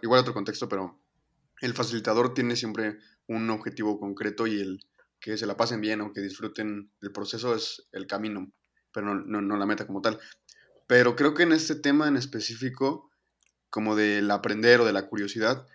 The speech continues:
a veces sí es, o sea, se vale no siempre tener un para qué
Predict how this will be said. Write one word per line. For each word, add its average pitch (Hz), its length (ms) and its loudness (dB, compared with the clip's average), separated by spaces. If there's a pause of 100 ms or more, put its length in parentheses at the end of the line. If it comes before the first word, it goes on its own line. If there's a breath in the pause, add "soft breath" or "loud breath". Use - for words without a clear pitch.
(120)
a 113 120 2
veces 135 260 0
sí 143 100 2
es, - 360 -4 (720)
o 113 100 0
sea, 117 100 -6
se - 400 -2
vale 143 400 6
no 123 280 -4
siempre 127 260 -4
tener 107 200 -6
un 113 360 -6
para 101 240 -2
qué 113 160 -2